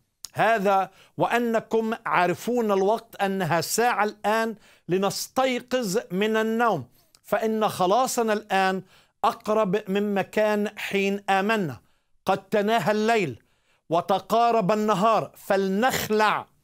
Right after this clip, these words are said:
أعمال الظلمة ونلبس أسلحة النور". وهذا النور، أحبائي، من خلال شخص الرب يسوع المسيح، اللي عند ولادته قيلت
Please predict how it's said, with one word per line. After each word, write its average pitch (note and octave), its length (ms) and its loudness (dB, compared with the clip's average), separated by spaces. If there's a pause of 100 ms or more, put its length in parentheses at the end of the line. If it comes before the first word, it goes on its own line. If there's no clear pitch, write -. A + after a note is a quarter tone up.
(340)
أعمال A3 680 2
الظلمة D#3+ 640 -2 (440)
ونلبس F3+ 880 0 (340)
أسلحة E3+ 640 0 (160)
النور". D#3 360 -4 (420)
وهذا A3 400 2
النور، A3 420 0
أحبائي، E3 840 -2 (560)
من F3+ 220 -2
خلال F#3 800 0 (160)
شخص - 580 -4 (140)
الرب D#3+ 600 0 (100)
يسوع F3+ 640 -2 (100)
المسيح، D#3 680 -4 (560)
اللي D#3+ 220 2
عند A#3 520 -2
ولادته F3 720 0 (160)
قيلت G3+ 580 -2